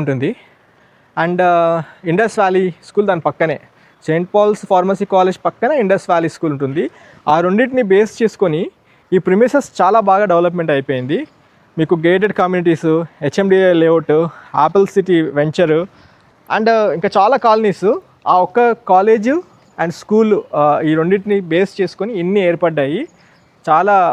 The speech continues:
ఒక ఫోర్ ఫైవ్ ఇయర్స్‌లో ర్యాపిడ్ డెవలప్‌మెంట్ అయిపోయింది. And ఇంకోటి ఇక్కడ నుంచి చాలా దగ్గరలో మన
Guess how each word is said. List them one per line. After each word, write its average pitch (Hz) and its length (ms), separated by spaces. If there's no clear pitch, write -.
ఒక 175 100
ఫోర్ 185 200
ఫైవ్ 180 200
ఇయర్స్‌లో 190 300
ర్యాపిడ్ 165 400
డెవలప్‌మెంట్ 165 440
అయిపోయింది. 147 420
And 190 180
ఇంకోటి 262 360
ఇక్కడ 247 260
నుంచి 240 220
చాలా 208 240
దగ్గరలో 202 440
మన 165 100